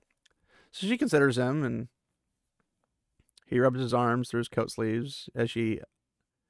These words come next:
momentarily embraced Sidar. Now, this is another rendition, as we learned from the previous chapter, that he gets goosebumps when women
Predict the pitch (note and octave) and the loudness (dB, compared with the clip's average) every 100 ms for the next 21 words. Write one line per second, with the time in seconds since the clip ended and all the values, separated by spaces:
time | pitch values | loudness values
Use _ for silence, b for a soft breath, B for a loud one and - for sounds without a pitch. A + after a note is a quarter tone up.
0 | - D3+ D3+ C3 C3+ B2+ A#2 A2+ G#2 F#2+ | 4 6 6 6 6 6 4 0 -2 -4
1 | - E2 - B2 B2+ - b b b b | -2 -4 -4 -2 -2 -2 b b b b
2 | C3+ D3 C#3 A#2 - C3 C3 B2+ B2 B2 | -2 0 0 -2 0 4 6 6 6 4
3 | A#2+ A#2 A#2+ D#3+ D3+ B2+ A#2+ A#2 A#2 A2+ | 2 -2 -2 -2 -2 -2 -2 0 -2 -2
4 | A2+ G#2 D3 B2 A#2 A2+ A2+ A#2 A#2 - | -6 -2 0 0 -2 -2 -2 0 -4 -6
5 | _ _ _ _ _ _ - - A#2+ A#2 | _ _ _ _ _ _ -20 -2 2 4
6 | A2 - - - C#3+ C#3+ - F3+ E3+ - | 2 -2 -18 -6 2 4 4 4 4 4
7 | B2 A#2 - - - B2 A#2+ B2 A#2+ A#2+ | 0 -2 -8 -12 -2 2 2 2 0 -2